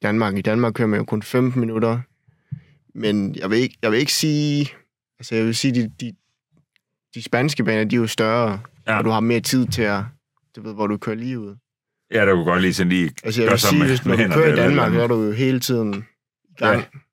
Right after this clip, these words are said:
Speaker 2: Ja. Ja, det er selvfølgelig rigtigt.
Speaker 1: Altså, på Jyllands Ring er der jo ikke meget lang side, og
Speaker 2: Nej.
Speaker 1: Ring Djursland,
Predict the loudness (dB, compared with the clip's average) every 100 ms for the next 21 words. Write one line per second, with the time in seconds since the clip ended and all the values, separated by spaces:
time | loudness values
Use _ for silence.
0 | -2 0 2 2 0 0 0 -4 -6 -6
1 | -2 -2 -4 -10 -16 _ -14 -6 -2 0
2 | 0 0 0 0 -2 -2 -2 -2 0 -2
3 | -2 -2 0 0 -4 -6 -8 -10 -16 _
4 | _ -6 -2 -2 -6 -12 -16 -12 -8 -6
5 | -4 -2 -2